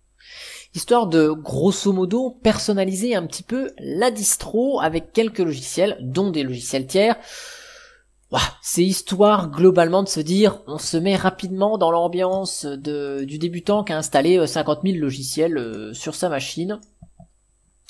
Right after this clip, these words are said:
Parce qu'il en a besoin, dont des sources tierces, voilà.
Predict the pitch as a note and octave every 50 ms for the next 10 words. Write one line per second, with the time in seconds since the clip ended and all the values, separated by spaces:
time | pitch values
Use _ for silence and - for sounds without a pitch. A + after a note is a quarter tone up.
0 | - - - - - - - - - - - _ - D3+ - - - G3+ F#3+ D#3
1 | C#3 C3 C3 C#3+ D3 E3 F3+ G3 F#3+ D3+ F3+ G#3 A#3+ A#3+ F3+ F3 - - A#3+ -
2 | - - - - - G2+ - - - - - - _ - G#2 - - _